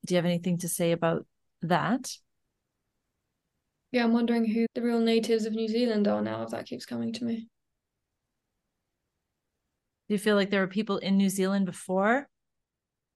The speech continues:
Speaker 1: Polynesians arrived?
Speaker 2: Yeah.
Speaker 1: Really?
Speaker 2: I think so.
Speaker 1: And who were these people?
Speaker 2: I think there's a difference between the two islands in New Zealand.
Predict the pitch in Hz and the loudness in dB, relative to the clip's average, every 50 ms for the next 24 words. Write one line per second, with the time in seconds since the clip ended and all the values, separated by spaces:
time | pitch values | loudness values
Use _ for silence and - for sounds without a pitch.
0 | _ _ _ _ _ _ _ - 214 202 196 202 196 202 202 202 214 208 208 202 | _ _ _ _ _ _ _ -2 0 2 4 4 4 4 4 4 2 2 2 2
1 | 208 196 190 196 220 254 247 - - _ _ _ _ _ _ _ _ _ _ _ | 2 0 0 0 0 -2 -6 -10 -20 _ _ _ _ _ _ _ _ _ _ _
2 | _ _ _ _ _ _ _ _ _ _ _ _ _ _ _ _ _ _ _ _ | _ _ _ _ _ _ _ _ _ _ _ _ _ _ _ _ _ _ _ _
3 | - 233 226 214 214 - - _ _ _ _ _ _ _ _ _ _ _ _ _ | 4 6 6 6 6 2 -4 _ _ _ _ _ _ _ _ _ _ _ _ _
4 | _ _ _ _ _ _ _ _ _ _ _ _ _ _ - 202 208 233 302 359 | _ _ _ _ _ _ _ _ _ _ _ _ _ _ -4 0 2 2 2 2
5 | 269 170 - - 160 - _ _ _ _ _ _ _ _ _ - 247 240 240 - | 2 0 0 -2 -6 -10 _ _ _ _ _ _ _ _ _ -4 -2 -2 -2 0
6 | - 120 120 120 - - - _ _ _ _ _ _ _ _ _ _ _ _ _ | 0 0 0 0 -2 -6 -12 _ _ _ _ _ _ _ _ _ _ _ _ _
7 | _ _ _ _ _ _ _ _ _ _ _ _ _ - 185 180 190 190 190 180 | _ _ _ _ _ _ _ _ _ _ _ _ _ -10 -6 -4 -2 -2 -2 -2
8 | 220 214 202 202 185 165 196 226 285 - - - 151 _ - - _ _ _ _ | -2 -2 -2 -2 -2 -2 -4 -4 -4 -6 -8 -14 -16 _ -18 -20 _ _ _ _
9 | _ _ _ _ _ _ _ _ _ _ _ _ _ _ _ _ _ _ _ _ | _ _ _ _ _ _ _ _ _ _ _ _ _ _ _ _ _ _ _ _
10 | _ _ _ _ _ _ _ _ _ - 285 262 240 269 247 262 254 262 262 262 | _ _ _ _ _ _ _ _ _ 2 2 4 4 2 2 4 4 4 4 4
11 | 247 - - - - 247 - 247 233 233 226 226 226 - 247 233 226 - 220 226 | 0 -4 -4 -8 -8 -4 -2 0 0 2 0 0 0 0 0 0 2 2 2 2
12 | 226 220 208 180 175 196 214 220 226 233 226 226 233 220 226 226 220 220 208 - | 2 2 0 0 -2 -4 -4 -4 -4 -4 -2 -2 -2 -2 -2 -2 -2 -2 -4 -6
13 | - 226 226 | -6 -8 -12